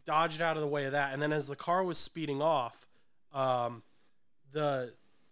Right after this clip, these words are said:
<laughs> the Bills fan chased after it, and a guy got out of the car and shot him, shot the Bills fan, and the Bills fan died.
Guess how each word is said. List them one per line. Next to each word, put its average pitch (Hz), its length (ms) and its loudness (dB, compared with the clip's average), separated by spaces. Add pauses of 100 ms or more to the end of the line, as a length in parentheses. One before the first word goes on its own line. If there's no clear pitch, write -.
(160)
<laughs> - 560 -20
the 190 120 2
Bills 175 460 -4
fan 165 300 -2
chased 165 480 -2
after 147 380 -2
it, 110 160 -12 (680)
and 135 560 0 (400)
a 135 100 -10
guy 156 180 6
got 156 180 4
out 151 140 4
of 147 60 -6
the 135 60 -6
car 135 300 -4
and 117 180 -10
shot 170 420 -6
him, 107 180 -18 (600)
shot 147 300 0
the 135 80 -8
Bills 143 240 -6
fan, 113 200 -10
and 117 200 -8
the 117 60 -10
Bills 139 220 -4
fan 120 220 -10
died. 120 340 -8